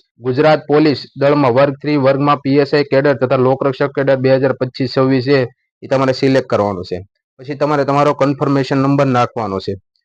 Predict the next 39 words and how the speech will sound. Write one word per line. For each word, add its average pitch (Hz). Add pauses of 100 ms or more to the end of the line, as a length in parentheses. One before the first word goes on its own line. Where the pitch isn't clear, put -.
(260)
પછી 143
તમારે 139
તમારી 135
જન્મ 131
તારીખ 135
નાખવાની 117
છે 127 (320)
અને 131 (520)
તમને 139
જે 143
નીચે 123
કેપ્ચા 117
જે 135
આપેલા 135
છે 120 (120)
એ 123
કેપ્ચા 127
છે 147
વ્યવસ્થિત, 135 (600)
જો 131
સ્મોલ 143
હોય 143
તો 135
સ્મોલ 147 (380)
અને 123 (280)
કેપિટલ 139
હોય 143
તો 131
કેપિટલ, 131
એવી 131
રીતના 139
કેપ્ચા 131
છે 135
એ 123
તમારે 123 (420)
એડ 131
કરવાના 117
છે. 127 (240)
અને 139